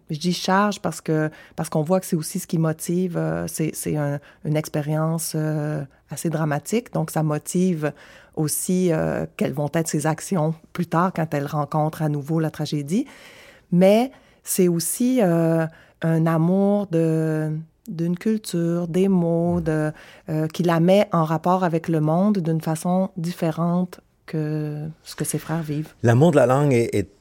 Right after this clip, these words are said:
Speaker 2: est au cœur de Monsieur Lazare. Quand j'ai, quand j'ai essayé de trouver qui allait jouer, euh,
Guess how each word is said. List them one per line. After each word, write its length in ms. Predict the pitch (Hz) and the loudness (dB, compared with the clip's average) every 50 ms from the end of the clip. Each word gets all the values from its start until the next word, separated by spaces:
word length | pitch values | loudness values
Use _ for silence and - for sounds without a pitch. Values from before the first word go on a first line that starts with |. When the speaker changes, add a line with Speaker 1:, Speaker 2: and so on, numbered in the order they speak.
| - - | -18 -10
Speaker 2:
est 240 | - 104 117 104 - | -6 -6 -6 -4 -6
au 60 | 120 | -6
cœur 300 | - - - 123 127 123 | -6 -4 -2 -2 -2 -2
de 380 | 120 110 104 101 101 104 104 101 - | -4 -2 -2 -2 -2 -2 -6 -6 -8
Monsieur 400 | - 101 98 98 95 - - 123 | -8 -6 -6 -6 -6 -6 -4 -2
Lazare. 480 | 104 101 101 101 113 113 120 127 123 101 87 | 0 0 0 2 0 0 0 -2 -2 -4 -4
Quand 120 | - 123 117 | -4 -2 -2
j'ai, 160 | 95 101 - - _ _ _ _ _ - - - - - - - - - - - - - | -2 -2 -6 -8 _ _ _ _ _ -20 -20 -20 -20 -20 -20 -20 -20 -20 -20 -20 -12 -6
quand 160 | - 113 107 | -4 -2 -2
j'ai 340 | 104 101 95 98 104 104 101 | -2 -2 -4 -2 -2 -2 0
essayé 260 | 98 92 - - 120 | -2 -2 -2 -4 -6
de 60 | - - | -6 -6
trouver 360 | - - 107 95 95 110 104 | -6 -4 -2 0 0 0 -2
qui 180 | - - - | -2 -2 0
allait 220 | 123 113 104 104 95 | 0 2 2 0 0
jouer, 400 | 87 95 104 113 117 117 113 101 | 0 0 0 2 2 2 2 2
euh, 360 | 95 90 87 85 85 85 85 | 0 0 -2 -4 -6 -8 -8